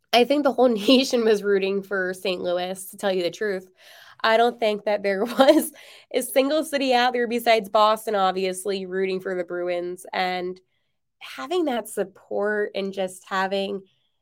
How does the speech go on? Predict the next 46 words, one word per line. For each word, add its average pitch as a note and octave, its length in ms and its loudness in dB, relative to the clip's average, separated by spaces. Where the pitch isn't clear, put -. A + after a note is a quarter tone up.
the A3 100 -4
whole A3 240 2
hockey G3+ 360 2
community F#3+ 540 -2
rally F3+ 400 -4
around E3+ 500 -6
us F3 240 -6
here E3+ 260 -6
in E3 120 -8
Saint - 320 -6
Louis G3+ 640 0
was C4+ 160 -4
quite D4+ 280 2
an F#4 80 2
interesting C4 600 -4
thing F#3 400 -4
because G3 680 -2
this A3+ 200 -8
was C#4 320 -4
a A#3 80 0
lot G3+ 380 -2
of F#3 60 -2
attention F3 680 -6
in A3+ 100 -4
a A3 40 -2
positive B3+ 500 2
way. E3+ 400 -6
And F#3+ 440 0
it G3 120 -4
just G#3 280 -2
kinda G#3+ 160 -2
gave G3+ 180 -2
me F#3+ 120 -4
a F#3 60 -4
taste G3 460 -6
of F#3 260 -4
this G3 280 -6
is F#3+ 80 -16
what F#3 160 -2
it's F3+ 180 -6
like F3 220 -4
to - 100 -16
be F3+ 220 -4
a E3+ 80 -4
winning E3 340 -8
team. F3+ 480 -12